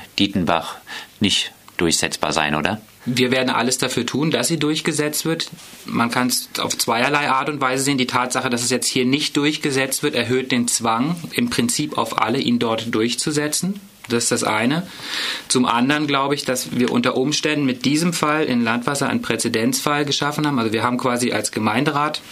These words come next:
Speaker 2: wir haben's nicht gesagt, aber im, die Message ist klar, Investoren können solche Regelungen nicht erfüllen. Wir sehen es hier doch bei Unmüßig.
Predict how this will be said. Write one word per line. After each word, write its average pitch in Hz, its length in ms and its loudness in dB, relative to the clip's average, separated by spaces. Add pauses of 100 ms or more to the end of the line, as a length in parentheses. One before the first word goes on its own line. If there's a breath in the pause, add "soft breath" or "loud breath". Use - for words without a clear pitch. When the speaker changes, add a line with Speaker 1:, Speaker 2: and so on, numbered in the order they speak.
(180)
Speaker 2:
wir 113 300 -2
haben's 110 200 -2
nicht 113 200 0
gesagt, 147 440 0
aber 113 300 0
im, 120 260 0
die 117 240 0
Message 117 380 0
ist 117 160 0
klar, 117 380 0 (600 loud breath)
Investoren 151 1040 2 (400)
können 156 600 2 (160)
solche 123 460 2
Regelungen 127 480 4
nicht 123 220 2
erfüllen. 143 520 2
Wir 113 100 4
sehen 127 300 2
es - 180 0
hier 143 240 0
doch 127 300 0
bei - 240 -2
Unmüßig. 143 560 2